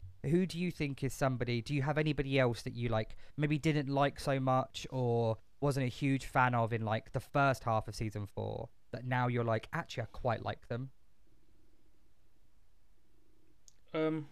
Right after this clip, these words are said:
Speaker 2: I didn't used to like Caleb's character. I can't remember his name.
Speaker 1: Oh, Lucas.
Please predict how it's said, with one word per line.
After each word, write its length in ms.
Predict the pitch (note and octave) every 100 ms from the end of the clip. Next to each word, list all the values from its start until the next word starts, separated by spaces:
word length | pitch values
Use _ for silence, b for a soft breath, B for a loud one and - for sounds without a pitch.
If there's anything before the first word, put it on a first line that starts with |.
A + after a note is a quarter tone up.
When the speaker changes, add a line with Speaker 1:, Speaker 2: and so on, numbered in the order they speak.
| -
Speaker 2:
I 80 | D3
didn't 180 | E3 D3
used 160 | C#3+
to 80 | D3
like 220 | C#3 C3+
Caleb's 380 | - C#3+ B2+ A2+
character. 300 | - G#2 F#2+
I 60 | A2+
can't 180 | B2+
remember 520 | G#2 A2 G#2+ A2+ A2 A2 b b b b b b b b b b b -
his 220 | A#2 A2
name. 400 | A#2 A#2 G#2+ G#2
Speaker 1:
Oh, 80 | C#3
Lucas. 580 | C3 D#3 - G#2 C3+